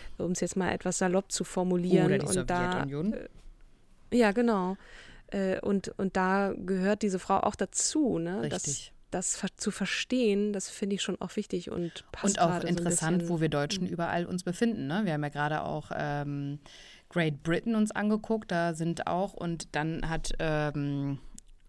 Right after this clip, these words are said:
Speaker 2: war das nicht auch Queen Elizabeth, die dann auch gesagt hat, „Meine Tochter muss nach Russland vermählt werden, damit wir da ein gutes Miteinander haben.“ Also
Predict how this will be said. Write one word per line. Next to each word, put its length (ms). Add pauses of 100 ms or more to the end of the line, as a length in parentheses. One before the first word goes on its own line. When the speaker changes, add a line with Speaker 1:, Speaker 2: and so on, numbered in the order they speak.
(760)
Speaker 2:
war 80
das 180
nicht 200
auch 120
Queen 340
Elizabeth, 760 (480)
die 80
dann 160
auch 160
gesagt 280
hat, 180
„Meine 240
Tochter 520
muss 300
nach 200
Russland 640
vermählt 440
werden, 240
damit 300
wir 80
da 360
ein 220
gutes 300
Miteinander 640
haben.“ 340 (340)
Also 480